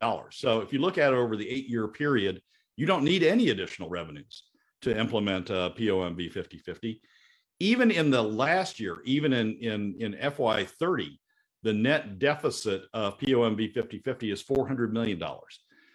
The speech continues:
So even if you're looking at this bill, and, and this bill implements the eight hundred million dollars in two years, so you're, you're, you know, you're running up surpluses, uh, uh, on top of surpluses, uh,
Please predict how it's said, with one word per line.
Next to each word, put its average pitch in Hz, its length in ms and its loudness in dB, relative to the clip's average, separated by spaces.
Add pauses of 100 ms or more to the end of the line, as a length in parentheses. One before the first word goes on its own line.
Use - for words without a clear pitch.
(140)
So 139 460 2 (320)
even 220 340 4
if 156 220 2
you're 123 180 2
looking 135 380 2
at 120 180 -6
this 113 200 -4
bill, 107 600 2
and, 117 120 0
and 123 180 2
this - 140 4
bill 110 340 2
implements 117 440 -2
the 101 80 -2
eight 123 120 0
hundred 101 220 -6
million 95 260 -2
dollars 92 380 -2
in 90 100 -6
two 123 180 -2
years, 110 360 -2
so 131 100 2
you're, 107 300 0
you're, 95 320 -4
you 92 140 -8
know, 87 120 -6
you're 80 240 -14 (120)
running 127 320 4
up 107 160 0
surpluses, 95 680 -4 (640)
uh, 90 300 0 (120)
uh, 90 280 -6
on 98 160 -4
top 117 240 0
of - 60 -12
surpluses, 92 760 -6
uh, 90 280 -6